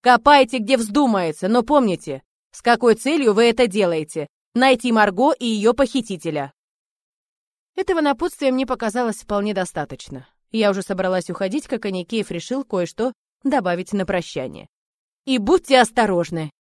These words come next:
произнёс он, глядя мне прямо в глаза. «Вы понимаете меня?»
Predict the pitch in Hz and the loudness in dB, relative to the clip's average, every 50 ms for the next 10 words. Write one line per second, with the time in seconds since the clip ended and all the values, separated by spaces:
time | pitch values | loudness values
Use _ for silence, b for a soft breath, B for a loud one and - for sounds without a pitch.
0 | _ _ _ - 196 185 175 170 160 160 170 170 156 - - 214 233 247 220 185 | _ _ _ -10 -6 -4 -4 -4 -4 -4 -6 -8 -8 -6 -6 -4 -4 -4 -4 -4
1 | 175 170 185 196 185 180 170 160 156 - 175 175 170 175 170 156 165 170 170 165 | -2 -2 -2 -2 -2 -4 -4 -4 -6 -6 -4 -4 -4 -2 -4 -6 -4 -4 -6 -4
2 | 151 143 143 139 139 _ _ _ _ _ _ _ _ _ _ _ _ _ - 190 | -6 -8 -10 -12 -12 _ _ _ _ _ _ _ _ _ _ _ _ _ -10 -6
3 | 180 185 175 - 190 196 214 233 294 330 302 262 - - 190 180 170 165 160 156 | -6 -6 -4 -2 -2 0 2 2 4 4 2 2 0 0 -2 -2 -2 -4 -4 -6
4 | 143 135 127 | -6 -8 -10